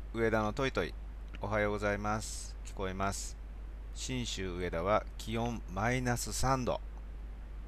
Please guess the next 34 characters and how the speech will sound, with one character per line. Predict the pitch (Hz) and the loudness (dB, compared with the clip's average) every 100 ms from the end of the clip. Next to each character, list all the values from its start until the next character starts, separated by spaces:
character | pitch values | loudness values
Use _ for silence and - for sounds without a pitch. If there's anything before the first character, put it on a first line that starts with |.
| - - | -8 -2
星 | 110 - 120 | 0 0 2
が | 120 113 | 2 2
綺 | - 117 | -2 2
麗 | 107 87 | 4 4
に | 78 73 | 0 -4
見 | 76 | -4
え | 73 | -4
ま | 69 67 | -4 6
す。 | - - - - - - - - - - - - - | 10 12 10 4 -4 -8 -8 -8 -8 -8 -8 -8 -6
い | 73 76 | -6 -6
い | 76 | -4
じ | 80 | -4
ゃ | 76 | -4
な | 76 73 | -6 -6
い | 76 80 78 | -6 -6 -4
で | 78 | -2
す | - - | -2 -2
か | - 73 73 | -2 -2 -2
ね。 | 78 85 104 117 113 - | -2 0 2 2 0 -2
こ | 104 | 0
の | 101 95 - | 0 0 -4
星 | 95 - 113 | -4 -2 0
が | 110 107 | 2 0
綺 | - 127 123 | -2 -4 -2
麗 | |
に | 110 101 | -2 -2
見 | 101 | -2
え | 110 | -4
る | |
っ | 123 | -4
て | - | -4
の | 113 | -2
は | |
ね、 | 113 156 151 | 2 2 2